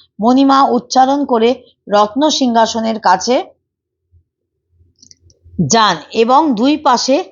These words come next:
প্রদীপ স্থাপন করেন। তারপর শয়নের পালঙ্ক,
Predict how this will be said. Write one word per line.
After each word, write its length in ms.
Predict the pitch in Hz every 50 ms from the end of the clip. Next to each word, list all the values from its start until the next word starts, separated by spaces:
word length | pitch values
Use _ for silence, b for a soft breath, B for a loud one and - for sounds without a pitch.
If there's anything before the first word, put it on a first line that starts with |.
| _ _ _ _ _
প্রদীপ 360 | - 233 240 233 262 320 330
স্থাপন 520 | - - - 262 214 208 208 233 277 302 302
করেন। 400 | - 214 175 165 160 156 156 156 - _ _ _ _ _ _ _
তারপর 500 | - 226 220 269 311 311 - 302 277 285
শয়নের 560 | 285 - - 226 214 220 233 254 269 285 302 302
পালঙ্ক, 640 | - 240 190 185 202 226 262 269 - 285 294 330